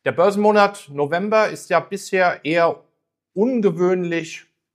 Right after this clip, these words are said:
schwach, will ich jetzt nicht sagen, aber zumindest nicht so, wie wir normalerweise für die Jahresendrallye erwarten. Allerdings, das wird dann auch wieder vergessen, die Börsenmonate September und Oktober waren auch viel besser als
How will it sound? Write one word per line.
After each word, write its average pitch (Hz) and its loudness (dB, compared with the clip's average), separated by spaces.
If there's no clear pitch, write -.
schwach, 147 0
will 156 -4
ich 160 -6
jetzt 139 -4
nicht 185 -10
sagen, 180 4
aber 139 -2
zumindest 143 -8
nicht 170 -8
so, 151 -2
wie 143 -2
wir 139 -6
normalerweise 139 0
für 139 -10
die 127 -16
Jahresendrallye 131 -4
erwarten. 135 0
Allerdings, 127 2
das 113 -4
wird 135 -4
dann 123 -2
auch 131 0
wieder 170 0
vergessen, 147 -4
die 143 -2
Börsenmonate 139 0
September 139 -4
und 143 -4
Oktober 135 0
waren 127 0
auch 185 6
viel 151 -4
besser 123 0
als 120 -8